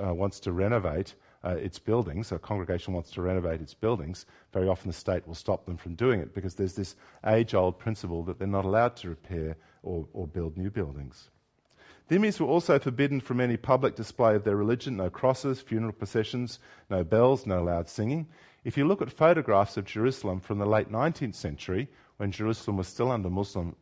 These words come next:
control, uh, there are no crosses on any of the churches in Jerusalem at that time, and the bells didn't ring either. In fact, when Hamas took over Gaza, one of the first things they did was to stop all the bells from ringing in the churches that were left.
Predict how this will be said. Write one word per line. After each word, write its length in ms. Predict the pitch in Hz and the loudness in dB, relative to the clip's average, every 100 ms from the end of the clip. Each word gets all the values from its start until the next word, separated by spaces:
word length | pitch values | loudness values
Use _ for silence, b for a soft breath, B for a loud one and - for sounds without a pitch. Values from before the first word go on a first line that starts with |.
| _ | _
control, 600 | - 87 - 107 73 143 - b b b | -14 -10 -2 -2 -2 -8 -14 b b b
uh, 180 | 92 90 | -2 0
there 160 | 104 | 0
are 60 | 104 | 2
no 180 | 113 123 | 2 0
crosses 560 | 123 120 107 - 78 | 0 0 0 -2 -8
on 140 | 87 80 | -8 -6
any 200 | 80 78 | -6 -8
of 80 | 76 | -8
the 100 | 80 | -10
churches 540 | - 78 - 78 - _ b b | -8 -8 -8 -12 -14 _ b b
in 100 | 87 | -10
Jerusalem 520 | 85 85 78 - 87 | -6 -8 -6 -6 -6
at 60 | 78 | -6
that 140 | 85 | -8
time, 240 | - 107 | -4 -2
and 80 | 120 | -2
the 60 | 120 | 0
bells 280 | 131 135 135 | 4 4 2
didn't 280 | 113 110 | -4 -6
ring 240 | 98 101 98 98 | -4 -4 -4 -4
either. 380 | 95 90 62 62 _ b b b b | -4 -4 -8 -16 _ b b b b
In 60 | |
fact, 240 | 110 131 - | -2 -2 0
when 140 | 113 | -2
Hamas 340 | 104 120 131 - | 0 2 0 0
took 220 | 135 117 | -4 0
over 200 | 101 95 | 0 2
Gaza, 520 | 104 107 113 92 143 b b b | 4 6 6 2 -4 b b b
one 160 | 104 | -2
of 80 | 101 | 0
the 80 | 92 | -2
first 300 | - 110 - | 0 -2 -2
things 180 | 98 - | -6 -4
they 120 | 85 | -4
did 160 | 92 | -4
was 180 | 92 82 | -6 -8
to 80 | - | -10
stop 320 | - 107 92 | -6 -4 -4
all 80 | 92 | -4
the 100 | 80 | -6
bells 260 | 76 78 - | -6 -8 -10
from 180 | - | -6
ringing 360 | 92 110 95 73 - _ - | -2 -2 -2 -6 -14 _ -10
in 140 | 87 | -6
the 80 | 82 | -6
churches 440 | - 98 - 78 | -4 -6 -6 -12
that 120 | - | -12
were 80 | - | -10
left. 380 | 82 85 76 _ | -8 -8 -10 _